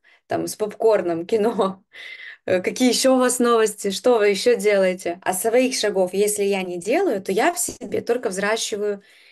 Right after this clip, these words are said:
это неделание. И причина здесь корневая — это страх дискомфорта. Какой тут выход?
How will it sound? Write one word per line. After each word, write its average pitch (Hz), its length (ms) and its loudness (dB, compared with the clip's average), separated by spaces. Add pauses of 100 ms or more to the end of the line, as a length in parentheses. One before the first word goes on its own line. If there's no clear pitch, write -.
это 202 200 -4
неделание. 180 880 -4 (480)
И 208 140 0
причина 285 460 2
здесь 240 160 0
корневая — 180 440 0
это 180 100 -6
страх 240 280 -2
дискомфорта. - 800 -8 (920)
Какой 247 300 2
тут 190 160 -6
выход? 160 500 -4